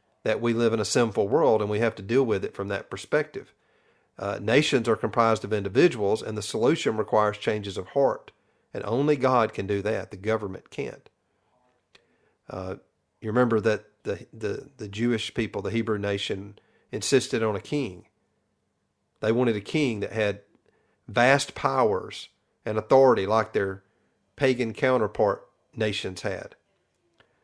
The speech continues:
Uh, while Samuel pleaded for them to remain self-governing under God, uh, you know, they wanted this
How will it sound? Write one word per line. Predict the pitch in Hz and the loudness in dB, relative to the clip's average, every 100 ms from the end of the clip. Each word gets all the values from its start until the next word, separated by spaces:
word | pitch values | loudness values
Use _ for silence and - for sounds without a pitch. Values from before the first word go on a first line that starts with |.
| _ _ | _ _
Uh, | - - | -12 -4
while | 110 110 | 4 4
Samuel | - 131 131 120 | 6 4 4 0
pleaded | 101 - 131 123 | 0 2 4 4
for | - | -2
them | 110 110 104 | 0 0 0
to | |
remain | 101 104 107 101 | -4 -2 -2 -4
self-governing | - 107 104 113 139 127 104 104 | 0 0 2 4 4 4 -2 -2
under | 107 101 | -4 -4
God, | 95 123 139 110 117 _ _ _ - _ _ _ _ _ | 0 2 4 2 -2 _ _ _ -20 _ _ _ _ _
uh, | - 98 101 - _ _ _ _ _ | -8 -6 -6 -12 _ _ _ _ _
you | 110 | -8
know, | 104 110 117 117 - | -8 -8 -14 -16 -2
they | 113 117 | 2 2
wanted | 110 139 131 95 | 2 2 0 0
this | 107 98 - | -2 -2 -6